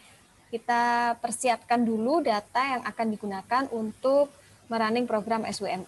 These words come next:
M. Yang pertama adalah peta jaringan Anda harus siap dulu dengan nomor-nomor yang, eh, sama seperti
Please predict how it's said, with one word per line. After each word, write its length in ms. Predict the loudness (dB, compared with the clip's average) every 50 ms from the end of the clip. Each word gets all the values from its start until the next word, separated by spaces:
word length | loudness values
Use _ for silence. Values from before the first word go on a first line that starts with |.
| -4 -2
M. 240 | 0 0 0 -2 -6 -8 -14 -20 -20 -20 -20 -20 -20 -8 -4 0
Yang 120 | 0 2 2
pertama 560 | 2 2 2 2 4 6 6 6 6 8 6
adalah 400 | 6 6 6 6 6 6 6 4 0 -6 -16 -20 -20 -20 -20 -20 -20 -20 -20 -20 -20 -8 -4 -2
peta 240 | 2 4 6 6 6
jaringan 400 | 6 6 6 6 6 4 2 0 0
Anda 400 | 0 0 2 2 2 2 2 2 0 0
harus 240 | 0 0 0 0 0
siap 240 | 0 0 0 -2 -2
dulu 480 | -2 0 2 2 4 4 4 4 4
dengan 240 | 4 2 0 0 0
nomor-nomor 640 | 0 0 0 0 0 0 0 0 2 2 4 4 4 4
yang, 640 | 4 4 4 6 6 6 4 4 4 2 2 0 -2 -6 -12 -20 -20 -20 -14 -4 2
eh, 160 | 4 4 6
sama 400 | 6 6 4 4 6 6 4 2
seperti 880 | 2 0 0 -2 -2 -2 -2 0 2 2 4 4 4 4 4 4 2